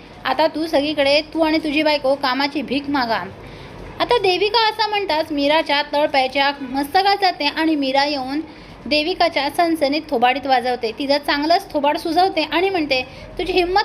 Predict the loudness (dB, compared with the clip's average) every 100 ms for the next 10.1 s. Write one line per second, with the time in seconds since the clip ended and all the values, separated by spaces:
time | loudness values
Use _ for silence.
0 | 0 -2 2 2 0 -2 -2 0 0 2
1 | 2 2 0 0 -2 -2 -4 -4 -6 -6
2 | -14 -14 -4 0 2 2 4 4 2 2
3 | -2 -2 -2 0 -2 -2 0 0 0 0
4 | 0 0 0 0 2 0 0 0 -2 0
5 | 0 2 2 0 -8 -16 -16 -16 -14 -4
6 | 0 2 4 4 2 0 0 2 2 2
7 | 0 -4 -4 -4 0 2 2 2 2 4
8 | 4 2 2 0 -2 0 0 0 0 2
9 | 2 2 -4 0 0 0 -2 0 0 0
10 | 0